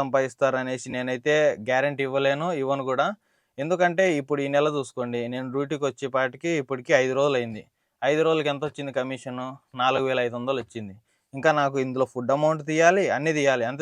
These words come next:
తీస్తే నాకు ఎంత మిగిలిద్ది? రెండు వేలు మిగిలిద్ది. ఇప్పుడు ఎందుకంటే ఇప్పుడు అన్‌సీజన్ అన్నమాట, వర్షం పడుతుంది, సీజన్‌లోనే ఇంత వస్తాయన్నమాట. అన్‌సీజన్‌లో ఏ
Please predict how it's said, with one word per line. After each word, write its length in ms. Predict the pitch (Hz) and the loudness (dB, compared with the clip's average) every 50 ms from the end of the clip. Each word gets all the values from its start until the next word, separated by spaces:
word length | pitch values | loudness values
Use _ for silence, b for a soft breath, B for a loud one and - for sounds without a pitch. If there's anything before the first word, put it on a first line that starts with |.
| 165 170 | -4 -4
తీస్తే 200 | 160 156 - 170 156 | -4 -4 -4 -2 -2
నాకు 120 | 151 143 147 | 0 0 0
ఎంత 100 | 147 147 151 151 | -2 -2 -4 -4
మిగిలిద్ది? 300 | 151 147 151 147 143 151 139 135 | -2 -4 -4 -2 -2 -2 -2 -2
రెండు 140 | 127 131 139 | -2 -2 -2
వేలు 140 | 147 147 135 | -2 -2 -4
మిగిలిద్ది. 400 | 127 123 120 120 117 104 90 95 - _ _ _ _ _ _ _ _ _ _ _ _ 147 | -6 -6 -6 -6 -6 -8 -10 -16 -20 _ _ _ _ _ _ _ _ _ _ _ _ -12
ఇప్పుడు 220 | 143 - 170 165 170 170 165 165 165 | -4 -2 2 2 4 4 4 4 2
ఎందుకంటే 460 | 170 190 202 190 202 190 190 190 226 240 233 202 131 104 107 | 2 2 2 4 4 2 4 4 4 4 4 4 0 -4 -8
ఇప్పుడు 260 | 113 131 139 135 135 135 131 131 123 - - _ 135 | -6 -4 -2 0 0 0 0 0 -2 -4 -4 _ -2
అన్‌సీజన్ 400 | 156 170 - 220 202 175 165 143 131 | -2 0 0 0 0 2 0 0 0
అన్నమాట, 280 | 131 127 127 123 120 127 - - _ _ 139 | -2 -2 -2 0 0 -2 -4 -4 _ _ 0
వర్షం 220 | 139 - - 170 165 165 | 0 2 2 0 4 4
పడుతుంది, 480 | 156 151 147 139 151 147 147 143 143 147 147 147 - | 2 2 2 -2 -4 -4 -2 -2 -2 -2 -2 -4 -4
సీజన్‌లోనే 500 | - 170 170 170 190 185 180 190 202 208 202 180 | -2 0 2 4 4 6 8 8 8 8 4 4
ఇంత 80 | 156 156 | 4 2
వస్తాయన్నమాట. 480 | 147 - - 165 156 147 147 143 135 135 127 135 | 2 4 2 2 2 2 2 2 4 4 4 2
అన్‌సీజన్‌లో 560 | 139 - 175 170 165 170 165 160 170 185 190 196 196 180 147 127 120 135 | 2 0 0 2 2 2 2 4 6 8 8 8 6 4 -2 -4 2 4
ఏ 40 | 143 | 4